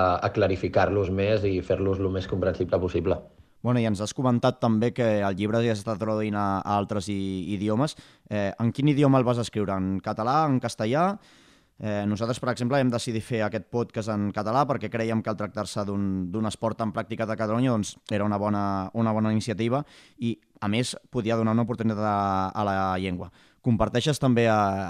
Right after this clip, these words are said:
Speaker 2: aquest punt de vista?
Speaker 1: Ah, sí, no, a veure, jo, el meu idioma principal és el català, eh? Vull dir, jo amb els meus pares parlo català, sí que és veritat que els orígens de la meva família, doncs, eh, alguns són catalans, l'altre és més castellà.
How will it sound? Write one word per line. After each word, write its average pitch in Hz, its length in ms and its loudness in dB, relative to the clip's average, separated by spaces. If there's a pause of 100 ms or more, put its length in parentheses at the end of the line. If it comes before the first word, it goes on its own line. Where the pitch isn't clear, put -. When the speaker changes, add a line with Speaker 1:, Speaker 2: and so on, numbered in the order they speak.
Speaker 2:
aquest 98 200 0
punt 107 180 0
de 98 100 2
vista? 98 340 0 (320)
Speaker 1:
Ah, 113 400 6
sí, 139 280 6
no, 123 120 6
a 110 60 6
veure, 110 280 4
jo, 110 240 4
el 120 140 6
meu 120 240 4
idioma 120 300 4
principal 113 420 2
és 113 80 2
el 131 80 4
català, 87 300 2 (160)
eh? 82 160 -8
Vull 90 160 -6
dir, 87 160 -4
jo 87 80 -2
amb 95 100 -2
els 92 80 -4
meus 95 120 -4
pares 95 280 0
parlo 98 240 2
català, 98 420 4
sí 101 120 -4
que 98 80 -2
és 98 60 -6
veritat 95 280 -2
que 95 140 0 (800)
els 95 160 -2
orígens 98 400 0
de 101 60 2
la 98 100 2
meva 98 160 2
família, 98 380 0
doncs, 92 420 -2 (240)
eh, - 80 -8 (560)
alguns 101 260 0
són 101 180 -2
catalans, 101 460 2
l'altre 95 320 0
és 92 80 -4
més 98 240 -4
castellà. 104 460 2